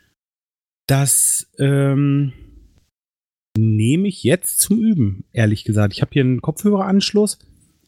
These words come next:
hab einen Eingang für den, äh, für die Gitarre und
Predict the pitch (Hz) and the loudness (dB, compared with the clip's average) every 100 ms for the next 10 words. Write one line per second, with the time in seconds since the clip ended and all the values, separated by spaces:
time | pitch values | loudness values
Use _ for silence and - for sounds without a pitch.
0 | _ - 117 110 110 143 165 185 - 135 | _ -2 0 0 0 0 2 -2 0 0
1 | 123 123 120 120 117 113 117 117 - _ | 2 2 0 0 0 2 0 -2 -6 _
2 | _ _ _ _ _ _ _ _ _ _ | _ _ _ _ _ _ _ _ _ _
3 | - 123 117 107 113 131 156 180 180 131 | -2 0 0 -4 -6 -2 0 0 0 0
4 | 131 135 - - | 0 0 -4 -10